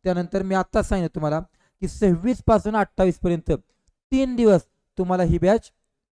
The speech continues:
कुपन कोड वापरून फक्त चौदाशे नव्याण्णव मिळणार आहे. तर बाळांनो, यानंतर आता मला खरं जायचंय कुठं, की तुम्हाला ही बॅच वापरायची कशी, या बॅचमध्ये मी मला काय काय देणार आहे आणि कशा पद्धतीने देणार आहे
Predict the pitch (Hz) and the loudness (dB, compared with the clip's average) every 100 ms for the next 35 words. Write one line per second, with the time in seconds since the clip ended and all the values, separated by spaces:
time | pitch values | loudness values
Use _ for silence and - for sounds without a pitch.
0 | _ _ _ _ 196 - 196 - 190 165 | _ _ _ _ -2 0 -2 -2 -2 0
1 | - 175 175 180 - 175 175 151 - 170 | 0 -2 -2 -4 -4 -6 -4 -4 -6 -6
2 | 139 139 147 135 127 110 - _ _ _ | -6 -6 -8 -10 -8 -10 -12 _ _ _
3 | _ 185 202 220 220 220 208 190 190 185 | _ -2 0 0 0 0 0 -4 -4 -4
4 | 175 - 190 185 165 180 170 156 160 _ | -4 -4 0 0 0 -4 -4 -4 -6 _
5 | _ _ 214 _ 214 208 214 196 175 - | _ _ -12 _ -8 -2 0 0 -2 -8
6 | _ _ _ - 247 - 202 - 131 151 | _ _ _ 4 4 2 0 0 -4 -4
7 | - 180 175 127 120 - _ _ _ _ | 0 0 0 -6 -12 -14 _ _ _ _
8 | _ 147 226 254 233 220 - 202 208 220 | _ -2 0 2 2 0 -2 -2 -2 -2
9 | 214 - 214 202 202 185 175 143 - _ | -2 -2 -4 -2 -2 -2 -2 -6 -8 _
10 | 175 180 _ - - 247 - _ - 196 | -10 -10 _ -2 0 -2 -2 _ -2 2
11 | 226 - 247 220 196 156 | 2 0 0 0 -2 -4